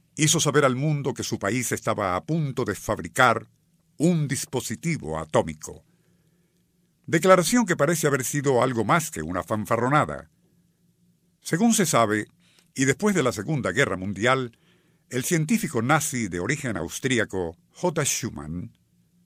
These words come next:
otros aseguran se llamaba Ronald Richter, y algunos colaboradores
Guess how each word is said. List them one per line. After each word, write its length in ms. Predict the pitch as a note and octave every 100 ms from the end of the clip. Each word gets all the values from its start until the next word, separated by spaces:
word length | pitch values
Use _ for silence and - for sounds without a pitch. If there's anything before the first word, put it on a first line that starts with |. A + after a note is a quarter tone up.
| _ -
otros 280 | G#2+ A2+ G#2
aseguran 440 | F#2 D#2+ G#2+ G2
se 100 | F#2
llamaba 380 | D2+ F2 F#2 F2
Ronald 400 | F2 B2 A2+ F2
Richter, 560 | A2 A2 - A2+ G#2 G#2 _ _ _ _ _ _
y 120 | A#2
algunos 360 | C#3+ E3+ A3+ -
colaboradores 760 | B2 F2+ D#2+ D2+ A2+ B2+ B2+